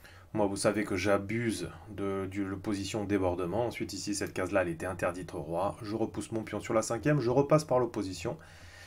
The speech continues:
Et ensuite, j'ai ma position de base où je n'ai plus qu'à accompagner la future dame. Donc le module, je ne sais pas si vous avez déjà vu la vidéo précédente sur l'opposition, mais en tous les cas, le module, une fois que vous avez fait la dame,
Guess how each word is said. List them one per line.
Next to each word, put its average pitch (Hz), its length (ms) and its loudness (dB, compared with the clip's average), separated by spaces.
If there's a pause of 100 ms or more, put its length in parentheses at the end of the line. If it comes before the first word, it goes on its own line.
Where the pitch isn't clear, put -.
(140)
Et 143 100 0
ensuite, 131 380 -2 (460)
j'ai 110 240 4
ma 156 160 8
position 110 420 0
de 98 60 -6
base 98 240 2
où 117 140 -4
je 104 100 -2 (140)
n'ai 98 100 -6
plus 147 340 -2
qu'à 127 160 2
accompagner 135 600 0 (260)
la 147 100 4
future - 300 -4
dame. 82 200 -2 (1400)
Donc 98 180 -2
le 120 60 4
module, 110 300 2
je 117 140 -2
ne 110 40 0
sais 117 100 -4
pas 110 140 0
si - 140 -4
vous 101 140 0
avez 101 100 4
déjà 101 220 4
vu 98 100 0
la 92 120 0
vidéo 98 360 0
précédente 95 440 -4
sur - 360 0
l'opposition, 98 840 0
mais 151 60 2
en 107 80 -2
tous 113 120 -4
les 110 100 2
cas, 101 180 0 (400)
le 110 140 2
module, 123 500 8 (400)
une 113 80 2
fois 113 140 6
que 107 80 6
vous 110 60 6
avez 101 100 6
fait - 140 0
la 92 100 2
dame, 135 240 12